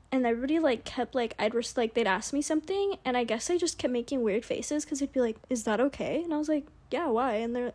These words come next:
I was like, "Am I giving weird faces? I'm sorry. That's just my face. Like, I don't mean it. I just make,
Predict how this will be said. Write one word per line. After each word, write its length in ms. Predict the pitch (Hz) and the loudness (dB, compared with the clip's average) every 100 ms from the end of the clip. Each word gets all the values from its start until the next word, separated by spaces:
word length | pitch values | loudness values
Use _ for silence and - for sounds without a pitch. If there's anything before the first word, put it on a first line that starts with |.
| - | -4
I 60 | 240 | -2
was 100 | 254 | 2
like, 160 | 247 - | 2 2
"Am 80 | 269 | 0
I 80 | 330 | 2
giving 320 | 392 415 339 | 6 6 8
weird 180 | 262 - | 6 4
faces? 340 | 220 220 214 | 0 0 0
I'm 140 | 208 | 0
sorry. 260 | 208 - - | 0 -2 2
That's 160 | 214 269 | 2 4
just 140 | 330 | 4
my 120 | 294 | 2
face. 320 | 240 - - 226 | 2 -2 2 4
Like, 260 | 202 285 - 269 277 | 6 4 2 -4 4
I 80 | 233 | 8
don't 220 | 302 311 | 10 8
mean 180 | 262 226 | 4 2
it. 220 | 220 220 - - | 2 2 -4 0
I 140 | 233 269 | 4 4
just 200 | 320 320 | 4 4
make, 280 | 277 269 | 4 2